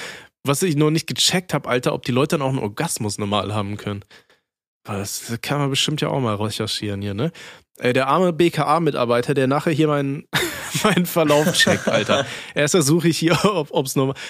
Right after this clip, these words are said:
Speaker 1: ob's, ob's zu viel ist, wenn man Insekten fickt, Alter, und jetzt will ich wissen, ob ich einen Orgasmus mit einer Geschlechtsangleichung haben kann.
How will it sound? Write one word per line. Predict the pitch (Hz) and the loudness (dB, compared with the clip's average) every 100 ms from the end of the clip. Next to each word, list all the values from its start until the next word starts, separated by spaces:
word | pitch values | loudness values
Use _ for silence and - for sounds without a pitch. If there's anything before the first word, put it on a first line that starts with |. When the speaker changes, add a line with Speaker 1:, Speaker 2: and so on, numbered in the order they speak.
| - | -4
Speaker 1:
ob's, | 139 135 - | -4 -2 -4
ob's | 143 - - | -4 -4 -6
zu | - 143 | -2 0
viel | - 160 165 | -2 -2 0
ist, | - | 0
wenn | 151 | 0
man | 135 | -2
Insekten | 117 151 - 180 | -2 -4 -4 -6
fickt, | - 180 - | -2 -4 -2
Alter, | 160 156 | -2 0
und | 147 | 0
jetzt | 156 | -2
will | 147 151 | -2 -2
ich | 131 | -2
wissen, | 151 160 156 175 | -2 -2 -4 -6
ob | - 143 | -6 -4
ich | 135 | -4
einen | 139 | -4
Orgasmus | 131 135 - 123 | -2 -2 -4 -6
mit | 135 | -6
einer | 131 | -6
Geschlechtsangleichung | 120 - 113 - 107 101 101 104 | -4 -4 -6 -6 -6 -6 -8 -8
haben | 104 104 | -8 -10
kann. | 107 | -12